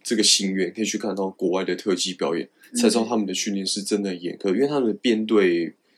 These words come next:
Speaker 1: 飞行，四架飞机编队真的距离很近。当然，这是他们经过很严苛的受训，那也是相对来讲，这是他们的要求。他们也就是
Speaker 2: 是。
Speaker 1: 算是一个专职的表演队，让我觉得非常厉害。
Speaker 2: 对。
Speaker 1: 就说，哦，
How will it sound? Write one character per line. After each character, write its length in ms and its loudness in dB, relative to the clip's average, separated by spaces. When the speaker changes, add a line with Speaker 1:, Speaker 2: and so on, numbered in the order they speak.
Speaker 1:
飞 220 -2
行， 200 -6
四 260 0
架 200 2
飞 100 0
机 140 -4
编 200 0
队 200 0
真 160 -2
的 80 -2
距 240 0
离 200 -2
很 180 -8
近。 280 -2
当 160 4
然， 200 0
这 200 2
是 120 -4
他 140 -4
们 100 0
经 160 -4
过 220 2
很 180 0
严 140 -2
苛 100 -2
的 140 4
受 260 4
训， 280 -6
那 160 4
也 140 -2
是 220 -2
相 200 0
对 100 2
来 40 4
讲， 140 -4
这 120 -4
是 120 -4
他 60 -4
们 120 -4
的 100 -2
要 240 2
求。 340 -2
他 120 2
们 140 4
也 40 0
就 100 -2
是 500 0
Speaker 2:
是。 260 -4
Speaker 1:
算 160 2
是 140 2
一 60 2
个 160 6
专 260 4
职 220 0
的 100 -6
表 300 2
演 240 0
队， 100 4
让 220 2
我 80 -6
觉 160 -2
得 100 -2
非 160 0
常 240 -4
厉 160 -6
害。 80 -6
Speaker 2:
对。 40 -4
Speaker 1:
就 60 -8
说， 140 -4
哦， 100 -6